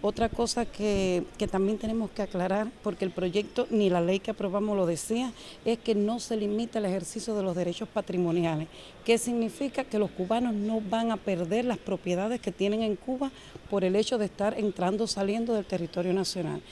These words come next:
que este es uno de los principales contenidos que se ha querido, eh, tergiversar, y bueno, o sea, usted va a poder conservar su vivienda, su automóvil y los otros bienes que tenga. Otra de las cuestiones que queremos resaltar de la ley que aprobamos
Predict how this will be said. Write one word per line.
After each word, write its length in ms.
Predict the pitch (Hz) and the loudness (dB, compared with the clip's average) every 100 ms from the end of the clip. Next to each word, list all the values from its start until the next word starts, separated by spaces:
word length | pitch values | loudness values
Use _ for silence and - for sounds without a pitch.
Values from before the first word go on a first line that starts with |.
| - - | -18 -6
que 80 | 214 | -2
este 160 | 220 233 | 0 0
es 60 | |
uno 140 | 220 226 | 0 0
de 60 | |
los 120 | 208 - | 0 0
principales 540 | 190 180 185 202 208 | -2 -2 -2 0 0
contenidos 520 | - 220 202 202 220 | -2 -2 0 0 0
que 100 | 208 | -2
se 140 | - 175 | -4 -4
ha 20 | |
querido, 400 | 196 196 190 202 - | -2 0 0 0 0
eh, 220 | 190 170 - | 0 0 -2
tergiversar, 680 | 185 202 202 208 - 220 220 - - - | -2 0 0 -2 -2 -2 -2 -10 -18 -6
y 80 | 196 | 0
bueno, 240 | 190 220 196 | 2 4 4
o 40 | |
sea, 160 | - 220 | 2 2
usted 200 | - 180 | 2 2
va 80 | |
a 20 | 180 | 2
poder 260 | 196 185 | 2 2
conservar 400 | 185 - 175 170 | 2 2 2 0
su 100 | 185 | 0
vivienda, 640 | 170 156 180 226 240 226 196 - - | -2 2 2 4 2 2 -2 -10 -6
su 160 | - | 2
automóvil 500 | 180 165 185 196 240 | 2 2 2 4 2
y 40 | 220 | 0
los 180 | 202 190 | 0 -2
otros 260 | - 196 | -2 -2
bienes 260 | 202 202 185 | 0 0 0
que 120 | 190 | -4
tenga. 360 | - 160 156 160 - - - - | -2 -2 -2 -6 -12 -20 -8 -4
Otra 280 | 226 247 | 0 2
de 80 | 240 | 2
las 120 | 226 | 0
cuestiones 380 | - 208 233 233 | -2 -4 -2 -2
que 80 | 202 | -2
queremos 340 | 202 202 226 | 0 0 0
resaltar 540 | 202 208 202 185 208 202 | -2 -4 -4 -4 -2 0
de 80 | 190 | 2
la 80 | |
ley 160 | 185 202 | 2 2
que 140 | - | 0
aprobamos 480 | 208 202 202 226 233 | -2 -2 0 0 0